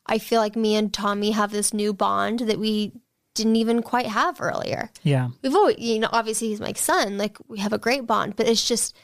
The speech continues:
Speaker 1: he's my baby.
Speaker 2: Yeah.
Speaker 1: And I've been able to baby him a little more, and it's been really fun for me. And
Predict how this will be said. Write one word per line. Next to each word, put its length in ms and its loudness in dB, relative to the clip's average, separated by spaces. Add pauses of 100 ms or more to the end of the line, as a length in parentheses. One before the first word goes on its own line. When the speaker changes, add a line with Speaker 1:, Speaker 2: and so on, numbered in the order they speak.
(200)
Speaker 1:
he's 220 0
my 160 2
baby. 560 0 (840)
Speaker 2:
Yeah. 280 4
Speaker 1:
And 160 2
I've 140 2
been 100 -2
able 220 0
to 80 -2
baby 380 -2
him 220 -2
a 80 -2
little 220 -2
more, 220 -6
and 140 -4
it's 180 -6
been 280 -2
really 240 0
fun 240 0
for 160 -2
me. 280 -2 (800)
And 680 0